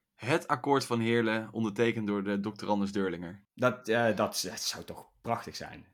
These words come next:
Speaker 2: Heel mooi.
Speaker 1: En, eh, eens, ik verwacht dat, eh,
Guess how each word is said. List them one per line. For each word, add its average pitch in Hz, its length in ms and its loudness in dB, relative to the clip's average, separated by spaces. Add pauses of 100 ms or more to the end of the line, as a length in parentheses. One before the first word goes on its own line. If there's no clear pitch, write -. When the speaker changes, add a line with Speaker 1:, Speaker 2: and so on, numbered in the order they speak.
Speaker 2:
Heel 113 160 2
mooi. 95 220 -4
Speaker 1:
En, 113 160 0
eh, 90 580 -4 (140)
eens, 143 400 0
ik 120 160 -4
verwacht 120 340 0
dat, 107 180 -2
eh, 101 240 0